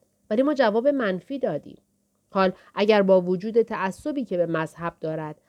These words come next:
از این موضوع مطلع شود، چه خواهد گفت؟ از این گذشته،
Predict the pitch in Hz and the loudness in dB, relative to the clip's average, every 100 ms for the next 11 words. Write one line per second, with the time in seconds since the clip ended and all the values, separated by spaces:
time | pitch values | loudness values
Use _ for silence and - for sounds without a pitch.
0 | _ 185 185 202 196 190 180 170 185 175 | _ -4 -4 -2 -2 0 0 -2 -4 -4
1 | 170 - 170 170 165 170 180 262 208 - | -6 -6 -6 -6 -6 -8 -6 -6 -8 -12
2 | - 269 - 320 254 175 - - - _ | -4 -4 -2 -6 -6 -8 -10 -20 -20 _
3 | _ _ _ _ _ _ _ _ _ _ | _ _ _ _ _ _ _ _ _ _
4 | - 262 262 285 320 320 285 185 160 - | -8 -6 -4 -6 -6 -4 -4 -4 -8 -10
5 | 135 | -14